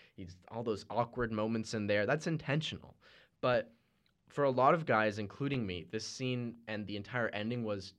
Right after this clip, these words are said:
like, a great guide on how to just be, how to see all the possibilities there are for just existing, ex-, aside from the traditional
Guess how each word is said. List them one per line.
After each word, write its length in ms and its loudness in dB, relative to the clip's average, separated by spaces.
like, 120 -8
a 60 0
great 300 -2
guide 380 4
on 120 0
how 200 -6
to 80 -4
just 260 -8
be, 340 -6
how 120 -4
to 200 -2
see 400 -2
all 200 4
the 80 -2
possibilities 840 -2
there 180 -4
are 100 -4
for 160 -8
just 420 -6
existing, 760 -8
ex-, 420 -16
aside 520 0
from 460 -4
the 80 -10
traditional 500 -6